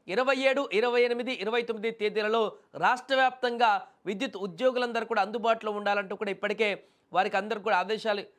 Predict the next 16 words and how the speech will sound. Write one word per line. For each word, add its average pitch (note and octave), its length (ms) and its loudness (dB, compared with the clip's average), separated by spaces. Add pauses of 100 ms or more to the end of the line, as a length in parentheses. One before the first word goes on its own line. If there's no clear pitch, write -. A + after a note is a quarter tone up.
(160)
ఇవ్వడం A3 260 -2
జరిగింది. A3 480 0 (220)
ఇక G3+ 320 2 (720)
తుఫాన్ B3 300 2
హెచ్చరికల C4 440 2
క్రమంలో B3 560 2 (260)
ఏపీ A#3+ 300 2
సీఎం C#4 300 0 (100)
చంద్రబాబు B3+ 400 0
నాయుడు B3 340 2
అధికార B3 360 2 (120)
యంత్రాంగాన్ని A#3+ 800 0 (240)
పూర్తి C4 320 -2
స్థాయిలో A#3+ 500 0
అప్రమత్తం A#3 460 0
చేశారు. G#3 520 0